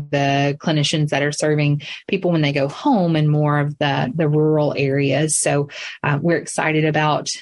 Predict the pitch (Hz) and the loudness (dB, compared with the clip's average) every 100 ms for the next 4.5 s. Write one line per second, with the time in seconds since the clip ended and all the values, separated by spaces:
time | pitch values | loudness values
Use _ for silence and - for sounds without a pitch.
0 | - _ - 156 151 147 - 180 180 175 | -14 _ -2 0 0 0 0 2 2 2
1 | 170 165 165 180 180 175 165 165 160 160 | 2 0 -2 -4 0 2 2 2 0 -2
2 | 165 - - - 143 135 151 156 - _ | -4 -10 -10 -4 -2 0 0 -2 -6 _
3 | 160 156 151 151 - 151 151 151 156 143 | 0 2 2 0 0 -2 -2 -2 -2 -4
4 | - 143 - 143 | -2 -2 0 -2